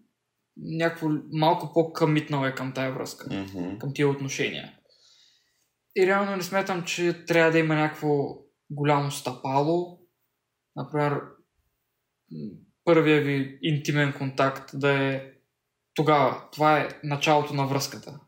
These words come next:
Speaker 2: <laughs>
Speaker 1: Това е кота нула.
Speaker 2: <laughs>
Speaker 1: И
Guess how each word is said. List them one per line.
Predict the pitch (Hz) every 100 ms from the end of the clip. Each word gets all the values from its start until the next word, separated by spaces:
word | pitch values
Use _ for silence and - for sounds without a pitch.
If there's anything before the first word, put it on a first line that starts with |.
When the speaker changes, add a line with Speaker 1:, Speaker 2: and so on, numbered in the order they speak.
| _ -
Speaker 2:
<laughs> | 131 107 - _ _ -
Speaker 1:
Това | -
е | - - - _ _ _ _ - _ _
кота | - 151 147
нула. | 147 147 143 143 - _ _
Speaker 2:
<laughs> | 110 - 151 135 131 - 135 - - 151 - - - - - - _ _ _
Speaker 1:
И | 180 175 175 180 180 180 175 - -